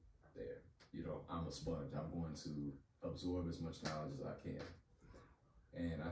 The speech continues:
think that, you know, if you're a Hall of Fame talent, you wanna coach,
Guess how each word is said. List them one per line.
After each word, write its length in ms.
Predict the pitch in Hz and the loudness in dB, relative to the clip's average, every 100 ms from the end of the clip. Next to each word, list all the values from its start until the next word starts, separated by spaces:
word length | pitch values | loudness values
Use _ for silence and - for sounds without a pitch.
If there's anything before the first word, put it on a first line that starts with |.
| 87 | 4
think 240 | 104 95 | 4 4
that, 380 | - 87 85 85 - - | 4 4 4 2 -2 -2
you 140 | 104 | 2
know, 80 | 92 95 - - - - - - - - - - - - - - - - - | 2 2 -2 -10 -20 -20 -20 -20 -20 -20 -20 -20 -18 -20 -20 -20 -20 -18 -4
if 120 | - - | 4 12
you're 140 | 131 | 12
a 20 | |
Hall 180 | 131 131 | 12 12
of 100 | 127 | 12
Fame 220 | 131 127 | 12 12
talent, 480 | 127 143 165 139 117 | 12 12 12 12 12
you 60 | 123 | 12
wanna 200 | 127 127 | 12 12
coach, 360 | 139 165 - | 12 12 12